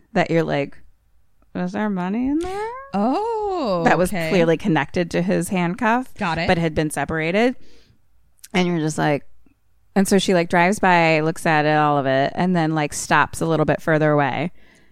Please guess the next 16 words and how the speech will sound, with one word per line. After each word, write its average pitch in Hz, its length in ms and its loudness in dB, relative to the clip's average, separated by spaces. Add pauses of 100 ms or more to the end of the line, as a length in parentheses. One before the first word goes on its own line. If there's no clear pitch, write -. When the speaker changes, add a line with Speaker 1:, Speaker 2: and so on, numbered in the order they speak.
(560)
Speaker 1:
And 196 140 2
then 208 120 6
she 202 200 0
opens 196 320 4
up 196 160 0
her 196 120 2
little 190 380 0 (120)
case, - 560 -4 (120)
and 180 120 0
it 170 80 -2
turns 180 280 0
out 170 120 0
she's, 175 280 -2
like, 170 120 0
a 170 80 -2
mobile 160 1120 2